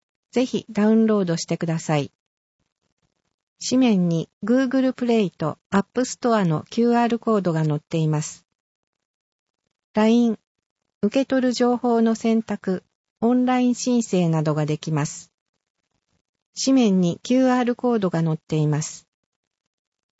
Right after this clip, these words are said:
メール配信サービス。防災、気象、防犯、学校情報は、刈谷市メール配信サービスをご利用ください。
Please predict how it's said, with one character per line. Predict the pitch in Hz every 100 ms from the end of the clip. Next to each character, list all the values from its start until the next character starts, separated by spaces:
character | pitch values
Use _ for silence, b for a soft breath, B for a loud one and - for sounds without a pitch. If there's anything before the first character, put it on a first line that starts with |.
| _
メ | 240 269
ー |
ル | 262
配 | 233 254
信 | 254 - 247
サ | - 240
ー | 214
ビ | 165
ス。 | - - _ _ _ _ _ _
防 | 226 240
災、 | 254 - 226 214 - _ -
気 | 208
象、 | - 220 220 202 - _ _
防 | 226 247 240
犯、 | 233 226 208 - -
学 | 208 214
校 | - 269 269
情 | 254 247
報 | 220 175 160
は、 | 156 160 _ _ _
刈 | - 233 254
谷 | 254
市 | - 180 -
メ | 220 254
ー |
ル | 254
配 | 247 247 240
信 | - 240
サ | - 247
ー | 226
ビ | 190
ス | -
を | 165 160
ご | 165
利 | 180
用 | 180 180
く | 180
だ | 175
さ | 170 175
い。 | 156